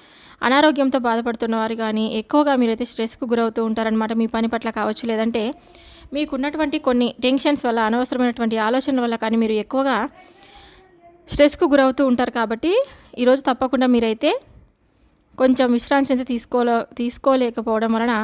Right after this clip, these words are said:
అనారోగ్యానికి గురయ్యేటువంటి అవకాశాలు ఉన్నాయి. కాబట్టి విశ్రాంతి తప్పకుండా తీసుకోవడండి. ఆరోగ్యం కూడా చాలా ముఖ్యం కాబట్టి ఎంత డబ్బున్నా ఆరోగ్యంగా ఉండాలన్నమాట. ఎంత డబ్బు ఉన్నా కూడా అనారోగ్యంతో ఉంటే అది వ్యర్థమే అవుతుంది. మనం ఏ విధ-, ఏ విధమైనటువంటి జీవితాన్ని అనుభవించలేము కాబట్టి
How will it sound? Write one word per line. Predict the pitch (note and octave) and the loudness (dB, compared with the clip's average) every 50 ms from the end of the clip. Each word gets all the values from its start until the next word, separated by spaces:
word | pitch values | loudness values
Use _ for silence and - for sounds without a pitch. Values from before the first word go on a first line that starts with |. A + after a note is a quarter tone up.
| A3 | 0
అనారోగ్యానికి | A3 A3+ B3 B3+ B3 A#3 B3 A#3+ A#3+ - B3 | 0 0 0 0 0 0 0 -2 -2 0 -2
గురయ్యేటువంటి | A3+ A3+ A3 A3 A3 A3 A3 | -2 -2 -2 -4 -4 -4 -4
అవకాశాలు | G#3 G3 G#3 - A#3+ B3 - B3 A#3 | -4 -4 -4 -4 -6 -4 -4 -4 -2
ఉన్నాయి. | A3 A3 A3 G#3+ | -2 -2 -2 -2
కాబట్టి | A3 G#3+ G#3 A#3+ C#4 | -2 -4 -2 -2 -2
విశ్రాంతి | C4 B3 - - B3 A#3+ B3 | -4 -4 -2 -2 -2 -2 -2
తప్పకుండా | A#3 A3+ A3 - G#3+ - A3+ A#3 | -4 -6 -6 -6 -4 -2 -2 -2
తీసుకోవడండి. | A3+ A#3 G#3+ - - - G#3+ G#3 G#3+ A3 B3+ F#4+ C5+ - - - - - - - - - | -2 -4 -6 -6 -6 -4 -4 -2 0 0 0 -2 -4 -8 -12 -20 -20 -20 -18 -8 -2 0
ఆరోగ్యం | A3+ B3 C#4 C4+ B3 C4+ C4 B3 | 2 2 2 2 2 2 0 0
కూడా | A#3+ A3+ A#3+ | 0 -2 -2
చాలా | A#3+ - B3 G#3+ G#3+ | -2 -2 -2 -2 -2
ముఖ్యం | A3 G#3+ G#3 - A3+ A3+ | -4 -4 -4 -4 -6 -4
కాబట్టి | A3 G#3 G3+ G#3 G#3+ A#3+ | -4 -4 -4 -4 -4 -2
ఎంత | A#3 A#3 B3+ C#4 | -2 0 0 0
డబ్బున్నా | C4+ C4 A#3 G#3+ A#3 A3+ A#3 A#3+ | 0 0 0 0 0 0 0 0
ఆరోగ్యంగా | A#3 G#3 G#3+ A3+ A3+ G#3+ G3+ A3+ A3 A3 A3+ A#3 - - - | 0 0 -2 -2 -2 -2 -2 -2 0 0 0 -2 -4 -4 -4
ఉండాలన్నమాట. | A#3 G#3+ G#3+ A3 G#3+ G#3+ G#3 G#3 G#3+ G#3 - - - - - | -2 0 0 0 0 -2 -2 -2 -4 -4 -4 -6 -8 -4 -2
ఎంత | A3+ A3+ A3+ B3 | -2 0 0 0
డబ్బు | A3+ A3 G#3 G3+ G#3 A3+ | 0 -2 -2 0 0 0
ఉన్నా | A3 G#3+ G#3+ G#3+ | 0 0 0 -2
కూడా | G#3+ A3+ A#3+ C#4 | -2 0 0 0
అనారోగ్యంతో | C#4 A#3+ A3 G#3+ A3 G#3+ G3+ A3 G#3+ G#3 G#3+ G#3 | 0 0 0 0 0 0 -2 -2 -4 -2 -4 -4
ఉంటే | G#3 G#3+ C4+ | -4 -2 -2
అది | C4 A#3+ A#3 A#3+ D#4 - _ - - - - - - - - - - - | -2 0 0 0 -2 -4 _ -14 -20 -20 -20 -20 -20 -20 -20 -16 -6 -2
వ్యర్థమే | G#3 A3 A3+ - A#3 A#3+ | -2 -2 0 0 0 2
అవుతుంది. | A#3 G#3+ G#3 A3 G#3+ A3 | 2 2 0 0 0 0
మనం | A3 G#3+ G#3+ A3 | 0 2 0 0
ఏ | A3 A3 A#3 | 0 2 0
విధ-, | B3 B3 A3+ - - G#3+ | 0 0 0 0 0 0
ఏ | A3+ | 0
విధమైనటువంటి | B3 B3+ B3+ B3 A#3+ A#3+ A#3 A3+ A3 A3 | 0 0 2 2 0 0 0 -2 -2 -2
జీవితాన్ని | G#3 A3 A3 A3 A3 A3+ G#3 G#3+ A#3+ B3+ | -2 -4 -4 -4 -4 -4 -2 -2 -2 -2
అనుభవించలేము | - G#3+ G#3+ G#3+ A3 A3 A3 A3 A#3+ G#3+ G#3 G#3 G#3 | -2 -2 -2 -2 -2 -2 -2 -2 -4 -4 -4 -4 -6
కాబట్టి | - - G3+ G3 F#3+ - A#3 | -6 -6 -6 -6 -6 -8 -10